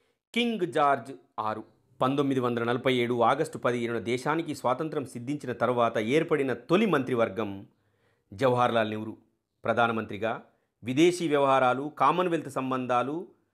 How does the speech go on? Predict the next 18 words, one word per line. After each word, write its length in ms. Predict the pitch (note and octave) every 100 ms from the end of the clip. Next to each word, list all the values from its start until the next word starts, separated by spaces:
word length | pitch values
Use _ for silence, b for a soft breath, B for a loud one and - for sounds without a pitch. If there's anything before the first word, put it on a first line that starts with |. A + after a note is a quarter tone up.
| _ _ _ _ _
సాంకేతిక 680 | - C#3 D#3+ G3+ G#3+ G#3+ G3
పరిశోధన 640 | C#3+ C#3 C3+ C3+ B2+ A#2+
శాఖలు, 500 | B2 - C3 D3 C3
పోర్ట్ఫోలియోలను 1040 | A2+ - F#3 A3 G#3 D#3+ D#3 C3 B2 A#2 A2+
కలిగి 240 | A2 G#2+
ఉన్నటువంటి 420 | A2+ G#2+ G#2+ G#2
వ్యక్తి 240 | G#2 G#2 G#2+
జవహర్లాల్ 520 | F#2 G2+ G2+ G2+ G2
నెహ్రూ. 220 | G2 F#2+ - _ _ _ _ _ -
తర్వాత 300 | B2+ A#2+ B2+
సర్దార్ 400 | A#2+ C3 A#2 C#3
వల్లభాయ్ 420 | C#3 D3 C#3+ C#3
పటేల్ 320 | C#3 C#3+ C#3 - _ _ _ _ _ _ _ _ _ -
హోంశాఖ, 500 | E3+ E3+ E3 D3+ D3+ D#3 F3+ _ _ _ _ _ _ _ -
రాష్ట్రాలు, 760 | C#3 E3 - D#3+ D3 D#3 F3
ఇన్ఫర్మేషన్ 560 | E3 F3+ G3+ G3+ A3 A3
and 140 | G3+
బ్రాడ్‌కాస్టింగ్. 600 | B2+ C#3+ C#3+ C#3 C3 B2+